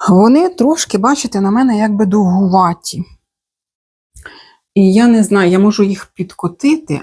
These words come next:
або ж я можу їх носити до чогось. До чогось, що я вже таке кажу, я можу взуття <laughs> взувати. Ну, ясне діло,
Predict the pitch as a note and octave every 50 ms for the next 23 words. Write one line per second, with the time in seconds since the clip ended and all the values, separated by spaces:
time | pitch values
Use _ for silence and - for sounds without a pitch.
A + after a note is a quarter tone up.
0 | - - E3+ E3 E3 F#3 F#3+ F#3+ - D#3+ E3+ E3+ F3 F3+ F3+ F#3 F3 E3 F3 F3
1 | - - E3 D#3+ D#3+ - - A#3+ A#3+ - - E3+ D#3 D3+ F3 F#3+ F#3+ - - -
2 | - F#3 F3+ E3 C#3+ C3+ C#3 F3+ G3+ A3 - - - - _ _ - - D3+ E3
3 | E3 - E3 D3 D3+ D#3 - - - - F#3+ F#3+ F#3+ F#3+ F#3 A#3 G#3+ G#3 G3 F#3
4 | E3+ F3 E3+ F3 F3 E3+ F3+ F#3 F#3 F3+ F#3 G3 F#3+ F3 E3+ F3 E3+ F#3 F#3 F3+
5 | F3 D#3+ E3 E3 G#3 G#3 G3+ - _ - - - - - - G3+ A3 F#3+ E3+ F#3+
6 | C4+ - - A#3 G#3 - - - B4+ - - - - G4 - - - - - B4+
7 | F#4 - - D4+ B3 A#3 A3+ A#3 B3+ C4+ C4 C4 - A3+ G#3 G3 F#3 F#3 G#3 A#3
8 | B3+ A#3+ A#3+ B3